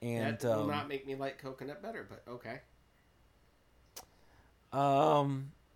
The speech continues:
Speaker 1: so when we go to, there's this one particular flavor. It's the, it's the Vita Coco Cafe, and I've only seen the, I used to see the vanilla flavor. There was, like, three flavors. There was, like, a regular, uh, a mocha, and a vanilla. And mocha they stopped making. And according to whatever website,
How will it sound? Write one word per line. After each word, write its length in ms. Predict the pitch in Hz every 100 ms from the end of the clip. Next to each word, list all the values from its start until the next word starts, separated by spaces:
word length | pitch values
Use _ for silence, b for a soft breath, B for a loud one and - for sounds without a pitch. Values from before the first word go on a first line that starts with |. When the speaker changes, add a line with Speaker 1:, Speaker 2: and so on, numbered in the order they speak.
| _ _ _ _ -
Speaker 1:
so 320 | - 135 117 -
when 160 | 151
we 60 | 160
go 100 | 175
to, 60 |
there's 180 | 135 151
this 120 | 139
one 100 | 143
particular 280 | 139 143 120
flavor. 200 | - 127
It's 140 | 117 -
the, 180 | 110 - B B
it's 180 | 123 -
the 80 | 110
Vita 260 | 127 165
Coco 320 | - 156 147
Cafe, 560 | 123 135 120 147 131 117 B B B -
and 520 | 123 117 113 110 110 - _ _
I've 160 | - 123
only 180 | 180 185
seen 300 | - 156 127
the, 80 | 101
I 80 |
used 160 | 156 185
to 60 | 143
see 120 | 147
the 100 | 127
vanilla 420 | 107 110 131 113
flavor. 380 | - 101 90 110
There 100 | 139
was, 100 | 139
like, 140 | 123
three 240 | - 131 131
flavors. 600 | 117 107 98 53 - - B B B
There 100 | 123
was, 80 | 113
like, 80 | 110
a 80 | 104
regular, 640 | 117 123 127 123 120 107
uh, 140 | 80 98 -
a 40 | 110
mocha, 380 | 113 117 123
and 160 | 110 104
a 40 |
vanilla. 320 | 101 98 82 80
And 100 | 113
mocha 300 | 143 143 117
they 100 | 110
stopped 280 | - 104
making. 360 | 87 104 - - - B B B
And 100 | 123
according 320 | - 143 135
to 120 | 131
whatever 360 | 110 110 107 104
website, 520 | 101 101 - 95 95